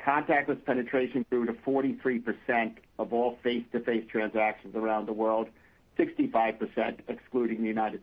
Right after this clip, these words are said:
States. U S tap-to-pay cards reached two hundred and fifty-five million, and globally,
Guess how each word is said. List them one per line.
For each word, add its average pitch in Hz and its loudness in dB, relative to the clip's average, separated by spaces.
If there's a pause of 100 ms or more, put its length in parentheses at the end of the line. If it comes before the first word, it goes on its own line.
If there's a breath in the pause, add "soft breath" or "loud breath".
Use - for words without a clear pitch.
States. 110 -2 (1040)
U 143 4
S 139 2 (140)
tap-to-pay 131 0
cards 127 2 (100)
reached 120 -2
two 139 2
hundred 120 0
and 113 0
fifty-five 113 0
million, 123 0 (420 soft breath)
and 117 -2
globally, 135 2